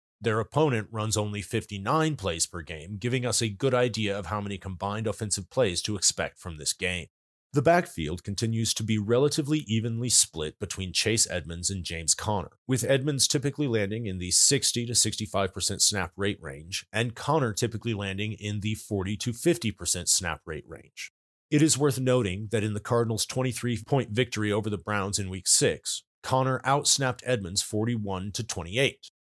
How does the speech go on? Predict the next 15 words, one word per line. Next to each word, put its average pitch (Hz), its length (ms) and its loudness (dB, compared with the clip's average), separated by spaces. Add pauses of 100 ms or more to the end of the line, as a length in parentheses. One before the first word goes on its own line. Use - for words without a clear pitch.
(240)
It 131 100 2
is 123 240 4
likely 120 460 4
that 120 260 0
story 67 380 0
can 90 180 -6
be 90 120 -8
half 101 340 -2
attributed 78 500 -6
to - 100 -6
the 92 140 -4
extreme 107 500 0
positive 92 520 -2
game 104 260 -2
script - 420 -4